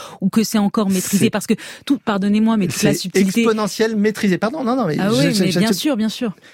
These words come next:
Speaker 2: C'est ce que je vous dis. Quand je dis que ça double tous les vingt-six jours, c'est donc une croissance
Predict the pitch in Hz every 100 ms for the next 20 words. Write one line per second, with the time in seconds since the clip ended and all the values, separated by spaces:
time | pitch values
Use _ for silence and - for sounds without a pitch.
0 | _ - 123 - 117 143 185 339 - -
1 | _ _ _ _ - 160 147 143 196 147
2 | - 139 185 151 - 160 147 151 - 131
3 | 139 104 - - - - 135 143 120 120
4 | - 117 123 -